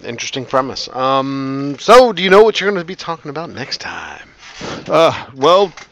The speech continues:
Speaker 2: that's, I, I've got, this is the case where I've got s-, I got ideas, but I don't have, um, the actual stuff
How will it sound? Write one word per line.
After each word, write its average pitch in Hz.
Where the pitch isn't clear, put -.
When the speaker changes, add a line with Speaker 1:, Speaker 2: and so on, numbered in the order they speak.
Speaker 2:
that's, 190
I, 156
I've 139
got, 180
this 180
is 190
the 175
case 180
where 160
I've 147
got 156
s-, -
I 156
got 170
ideas, 139
but 127
I 123
don't 131
have, 123
um, 110
the 131
actual 120
stuff -